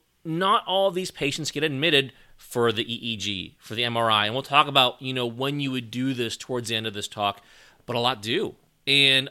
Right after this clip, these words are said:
obs stays in an observational unit or an inpatient unit are pretty common, uh, in addition to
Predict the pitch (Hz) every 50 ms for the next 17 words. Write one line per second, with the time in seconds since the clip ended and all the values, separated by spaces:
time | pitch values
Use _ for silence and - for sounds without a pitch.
0 | - - 123 123 127 135 147 151 151 - - - - - - - 135 139 151 165
1 | 190 175 151 131 120 117 113 117 117 - - 110 113 120 120 - 123 117 131 156
2 | 185 190 196 196 180 - - 110 113 113 110 107 107 101 - - - - _ -
3 | 110 113 120 131 143 139 - 135 127 - - 143 135 135 131 110 117 - - -
4 | 226 277 - - - 110 107 131 143 123 110 107 104 101 - - - - - -
5 | - 127 123 - - 131 127 120 160 175 - 175 151 139 123 - - 139 131 127
6 | 123